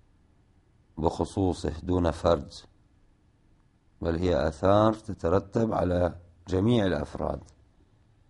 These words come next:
على كل فرد فرد منها. فالصلاة بما لها من أفراد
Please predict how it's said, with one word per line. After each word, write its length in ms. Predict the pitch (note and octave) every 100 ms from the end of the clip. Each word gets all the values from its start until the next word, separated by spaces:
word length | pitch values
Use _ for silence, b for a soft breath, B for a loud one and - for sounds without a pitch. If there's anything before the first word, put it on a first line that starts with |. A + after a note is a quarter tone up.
| _ _ _ _ -
على 260 | E2+ E2 D#2
كل 400 | - B2 G#2+ F2
فرد 600 | E2+ - A#2 A#2 G#2 A#2 G#2+
فرد 540 | - A#2+ A#2 D#2+ - - _ -
منها. 480 | D#2 E2 D#2 C#2 C2+ - - _ _ _ _ _ _ _ _ _ _ _ _ _ _ _ _ _ _ _ _ _ _ _ _ _ _ _ -
فالصلاة 840 | - F2 - F2+ F2 G#2 A#2+ B2 A#2+ - - _ _ _ _ _ _ _ _ _ -
بما 520 | E2 F2+ C#3 B2 G#2+
لها 300 | F#2+ F#2+ F2+
من 180 | E2 E2
أفراد 520 | C#2+ E2 F2 E2 D#2